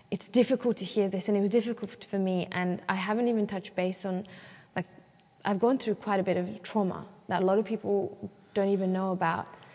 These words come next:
So I, I f-, don't know exactly what you're going through, but it, I can understand that this would be hard to,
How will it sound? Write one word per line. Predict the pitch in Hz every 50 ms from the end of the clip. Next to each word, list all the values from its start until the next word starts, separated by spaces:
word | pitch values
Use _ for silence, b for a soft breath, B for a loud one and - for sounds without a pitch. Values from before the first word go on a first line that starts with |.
| B B B
So | - - 214 202 196 - - - - - - - - - - - _ _ _ _ _ _ _ _ _ _ _ -
I, | 196 202 - - - -
I | 196 196
f-, | 190 - - - - - - - - - - _ _ _ - - - - - 196
don't | - 226 220 226
know | 247 233
exactly | 214 202 196 196 226 226 226 - 254 233
what | 214 202
you're | 220 214
going | 202 208 208 214 208
through, | 214 226
but | 196 214 202 - - -
it, | - 190 175 - - -
I | 175 190
can | 180 - 196 - -
understand | - 214 220 214 220 214 - 208 202 196
that | 190 185
this | 208 196 -
would | 220 185
be | 208 190
hard | 180 - 220 220 226 226 208 208 -
to, | - 214 208 196 190